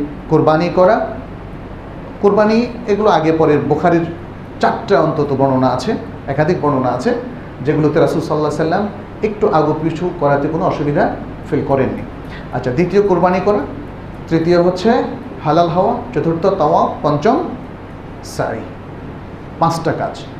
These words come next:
এই পাঁচটা কাজ কোরবানির দিন করা হয়,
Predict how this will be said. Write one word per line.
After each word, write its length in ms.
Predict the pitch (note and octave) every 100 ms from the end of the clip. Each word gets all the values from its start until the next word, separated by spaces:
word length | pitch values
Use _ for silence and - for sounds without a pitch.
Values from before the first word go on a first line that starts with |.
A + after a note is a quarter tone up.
| - - -
এই 120 | E3
পাঁচটা 380 | - F#3 - F3+
কাজ 400 | D#3 E3+ A#3 - - - - - - - - - - - -
কোরবানির 420 | E3 D#3 D#3+ D#3+
দিন 180 | E3 D#3
করা 240 | D3+ C#3
হয়, 280 | C3+ B2+ B2+